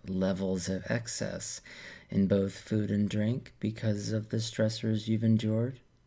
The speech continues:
that you've en-, that you've earned it or deserve it. Well, let's just look at that for a second. And I want to preface that with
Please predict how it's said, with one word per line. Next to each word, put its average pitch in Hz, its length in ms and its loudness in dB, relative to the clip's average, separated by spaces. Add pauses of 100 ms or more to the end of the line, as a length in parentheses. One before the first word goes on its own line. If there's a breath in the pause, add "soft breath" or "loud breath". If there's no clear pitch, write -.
that 113 320 2
you've 113 240 4
en-, 110 480 6
that - 120 2
you've 117 200 2
earned 95 500 4
it 107 340 -4
or 123 200 -2
deserve 123 420 -2
it. - 180 -2 (380 loud breath)
Well, 117 260 4 (1200)
let's 160 140 0
just 135 140 2
look 107 140 0
at 92 60 2
that - 160 -4
for 110 100 -4
a 110 60 -4
second. 110 340 -6 (680 loud breath)
And 123 160 4
I 127 40 6
want 170 200 8
to - 80 -10
preface - 380 2
that - 220 0
with - 240 -6